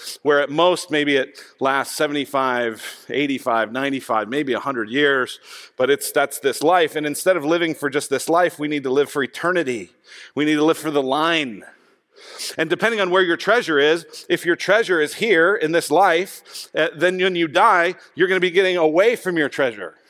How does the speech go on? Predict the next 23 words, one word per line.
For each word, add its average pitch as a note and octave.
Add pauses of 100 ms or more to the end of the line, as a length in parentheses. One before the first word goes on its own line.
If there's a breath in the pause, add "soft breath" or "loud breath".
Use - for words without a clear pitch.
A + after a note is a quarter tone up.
(500 soft breath)
On E3
the F3
other A3+
hand, E3+ (220 loud breath)
if E3+
your F#3+
treasure F#3+
is C#3+
God F#3 (260 loud breath)
and E3
eternity, F#3+ (280 soft breath)
then F3
when F#3
you F3+
die, E3
you're F3
gonna G3
be G3+
getting G#3+
closer A3+
to F#3+
your G3
treasure. C#3+